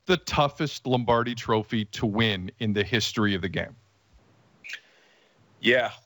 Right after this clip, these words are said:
Speaker 2: definitely. And, and if, and if it's Tom, more so than Patrick. I mean, what, what, Patrick, they're returning champs. They're respected. Um,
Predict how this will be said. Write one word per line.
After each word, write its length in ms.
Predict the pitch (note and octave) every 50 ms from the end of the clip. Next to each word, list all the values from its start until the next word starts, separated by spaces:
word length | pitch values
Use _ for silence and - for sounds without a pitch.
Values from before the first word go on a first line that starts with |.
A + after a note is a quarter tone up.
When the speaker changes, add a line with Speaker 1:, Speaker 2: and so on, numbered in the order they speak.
| _ _ - - - -
Speaker 2:
definitely. 460 | B2+ B2 A#2+ - B2+ A2 F#2+ G2+ A2+
And, 120 | C#3+ D3
and 220 | F3 F#3 - D3+ D3+
if, 260 | C3+ B2+ - - - - _ _ _
and 100 | - C3 C3
if 120 | B2+ -
it's 160 | B2 - -
Tom, 480 | - E3 E3 E3+ D#3+ C3+ A#2+ G#2+ G#2 G#2+ - _ _ _ _ _ _ _ _ _
more 200 | G2+ A#2 C3 C3+
so 220 | B2+ - C3 A#2+
than 240 | A2 G#2+ G2+ G2 G2 - _ _ _ _ _ _ _ _ _ _ _ _ _ _ _
Patrick. 400 | - - B2 B2+ B2+ - - - - _ _ _ _ _ _ _ -
I 40 |
mean, 160 | G2+ G#2 G2 - _
what, 180 | B2+ B2+ -
what, 280 | - G2+ F2+ - - _
Patrick, 520 | - B2 B2 A#2+ - - A#2 G2+ - - _ _ _ _ _ _
they're 240 | - G2+ G2 F#2+ F#2+ - - _ _ _ _
returning 300 | - G2 - C#3+ C#3+ B2 A#2
champs. 480 | - D3+ C#3+ A2 - - - - - _ _ _ _ _ _ _
They're 100 | G2+ G2
respected. 640 | F#2+ F#2+ - - - C#3+ C#3 C#3 C#3 - D#2+ C#2 - _ _ _ _ _ _ _
Um, 400 | F2 F#2 F2+ E2 D#2+ D2+ - -